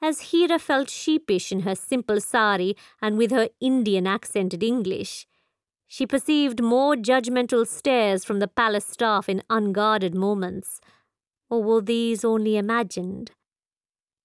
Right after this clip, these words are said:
They took a rest, and the men enjoyed gin and tonics while they sat in an ornate drawing room. Soon it was time for dinner. After the meal, for which the prince apologized,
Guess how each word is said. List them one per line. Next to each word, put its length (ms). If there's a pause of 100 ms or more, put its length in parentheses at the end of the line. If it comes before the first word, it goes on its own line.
(420)
They 100
took 200
a 80
rest, 440
and 140
the 40
men 260
enjoyed 420
gin 220
and 120
tonics 500 (260)
while 160
they 120
sat 380
in 80
an 140
ornate 480
drawing 420
room. 480 (420)
Soon 440
it 100
was 160
time 240
for 120
dinner. 440 (1300)
After 300
the 80
meal, 420 (300)
for 100
which 240
the 80
prince 380
apologized, 920